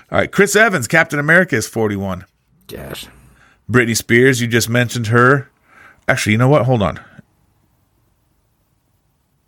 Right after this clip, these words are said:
Speaker 1: She'll be forty-one, I'm sorry, in December. This was a, this one jumps the gun a little bit.
Speaker 2: Unbelievable.
Speaker 1: Yeah. Justin Timberlake.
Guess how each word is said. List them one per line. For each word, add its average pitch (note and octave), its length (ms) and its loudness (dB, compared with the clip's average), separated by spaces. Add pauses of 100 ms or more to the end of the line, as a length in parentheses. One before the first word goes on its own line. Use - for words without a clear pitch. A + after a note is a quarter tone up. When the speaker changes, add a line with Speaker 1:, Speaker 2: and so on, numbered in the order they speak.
(120)
Speaker 1:
She'll C3+ 340 2 (180)
be C#3+ 280 6
forty-one, A2 1040 0 (100)
I'm G#2 180 -4
sorry, G2+ 360 2
in G2 80 -2
December. F#2 580 -4
This G2+ 140 -6
was G2 160 -4
a, F#2+ 100 -2
this F#2+ 200 -6
one G2+ 120 -6
jumps G2 280 -4
the G2 60 -6
gun F#2+ 180 -2
a - 20 -4
little F#2 140 -4
bit. F2+ 260 -6 (280)
Speaker 2:
Unbelievable. - 640 -6 (420)
Speaker 1:
Yeah. F2+ 400 -2 (1200)
Justin A2+ 340 0
Timberlake. C3+ 680 0